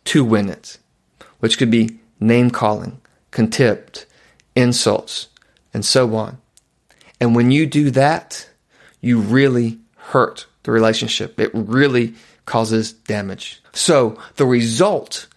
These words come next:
is that, first of all, you hurt that relationship. Your goal was to win the argument, and so you did whatever it took to win the argument,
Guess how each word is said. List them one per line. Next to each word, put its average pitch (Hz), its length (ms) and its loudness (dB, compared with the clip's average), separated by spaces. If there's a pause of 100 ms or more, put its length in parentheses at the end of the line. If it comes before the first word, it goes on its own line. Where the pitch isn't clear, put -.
(280)
is 120 140 0
that, - 180 -2
first 196 360 -2
of 110 100 -2
all, 107 320 -2 (220)
you 127 120 0
hurt 135 240 0
that - 140 -2
relationship. - 760 -2 (360)
Your 131 100 -2
goal 143 220 2
was 156 200 -2
to 127 100 -2
win 135 220 0
the 170 100 0
argument, 113 600 -2 (220)
and 117 80 -6
so 120 120 -4
you 123 120 -2
did 139 280 2
whatever 131 320 2
it 143 120 -2
took - 460 -4
to - 120 -4
win 151 260 2
the 113 140 0
argument, 110 520 -6